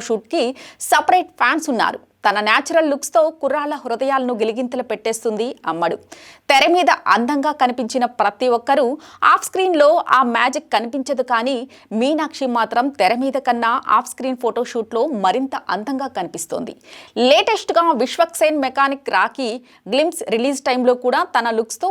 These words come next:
ప్రేక్షకులను ఇంప్రెస్ చేసింది మీనాక్షి. శారీలో అమ్మడు అందాలను చూసేందుకు రెండు కళ్ళు సరిపోలేదంటే నమ్మాల్సిందనేలా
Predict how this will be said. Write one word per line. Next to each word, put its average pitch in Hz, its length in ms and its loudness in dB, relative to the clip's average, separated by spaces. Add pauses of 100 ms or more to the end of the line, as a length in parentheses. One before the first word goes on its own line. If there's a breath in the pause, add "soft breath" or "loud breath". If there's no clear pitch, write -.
(140)
ప్రేక్షకులను 269 540 -2 (220)
ఇంప్రెస్ 269 340 -6
చేసింది 226 380 -2 (160)
మీనాక్షి. 175 480 -8 (460 soft breath)
శారీలో 285 440 4 (240)
అమ్మడు 240 260 0 (120)
అందాలను 226 460 -6
చూసేందుకు 220 500 -2 (140)
రెండు 196 280 -6
కళ్ళు 220 240 2 (140)
సరిపోలేదంటే 214 760 2 (540 loud breath)
నమ్మాల్సిందనేలా 240 880 2